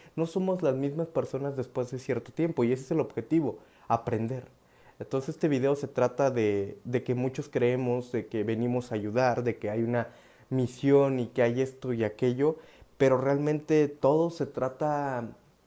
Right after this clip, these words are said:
de autoconocimiento, por decirlo así, y una parte más de espiritualidad, de, de amor. Entonces, eh,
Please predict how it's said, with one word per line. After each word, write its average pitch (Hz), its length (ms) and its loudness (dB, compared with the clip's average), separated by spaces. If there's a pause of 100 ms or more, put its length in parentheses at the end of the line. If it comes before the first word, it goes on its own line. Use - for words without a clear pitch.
(580)
de 135 180 2
autoconocimiento, 120 1300 0
por 107 240 -4
decirlo 117 380 -4
así, 120 220 -4
y 123 40 -4
una 127 260 -4
parte 123 280 -2
más 123 280 -4
de 135 60 -6
espiritualidad, 110 920 -2
de, 107 340 -2
de 117 120 0
amor. 101 300 0 (600)
Entonces, 120 920 0 (500)
eh, 120 320 6